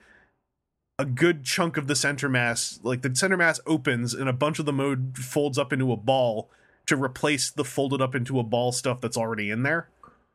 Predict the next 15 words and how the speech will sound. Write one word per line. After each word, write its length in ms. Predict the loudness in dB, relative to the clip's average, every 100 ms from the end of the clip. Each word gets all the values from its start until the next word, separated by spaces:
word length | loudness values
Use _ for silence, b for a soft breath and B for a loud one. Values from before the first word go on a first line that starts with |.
| _ _ _ -2
So, 120 | 0
like, 160 | 2 0
his 160 | 0
raptor 380 | 4 4 4 0
mode 280 | 0 0 0
probably 240 | 0 2
has 160 | 0 0
a 60 |
ball 400 | -2 2 2 2
of 120 | 0 0
robot, 480 | 0 2 0 -2 -6 _ _ _ _ _
uh, 300 | -2 0 -2
inside 400 | -2 -2 0 -2
of 120 | -2
it, 180 | -2 -2